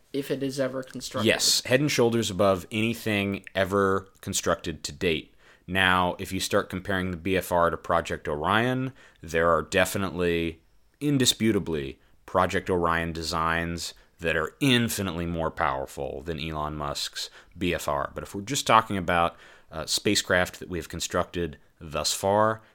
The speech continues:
Speaker 2: the B F R would be enormous.
Speaker 1: Mm.
Speaker 2: Enormous. And we're go-, we're actually going to, uh,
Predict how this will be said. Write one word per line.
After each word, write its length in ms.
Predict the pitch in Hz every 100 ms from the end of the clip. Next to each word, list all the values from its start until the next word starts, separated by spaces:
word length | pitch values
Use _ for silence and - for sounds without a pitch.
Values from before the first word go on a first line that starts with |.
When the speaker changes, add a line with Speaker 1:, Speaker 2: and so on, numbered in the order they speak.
| _
Speaker 2:
the 200 | 85 85
B 260 | 80 95 87
F 160 | -
R 500 | 87 78 76 73 73 - _ _
would 240 | 82 80 -
be 480 | 80 76 76 71 - - -
enormous. 920 | 95 87 73 65 - - - - -
Speaker 1:
Mm. 220 | 170 143 156 _ _
Speaker 2:
Enormous. 720 | - 82 - - - - - -
And 180 | 104
we're 100 | 110
go-, 120 | 101 117
we're 120 | 113
actually 260 | 120 - 131
going 200 | 131 131
to, 280 | 139 131 123 - - - -
uh, 240 | 120 113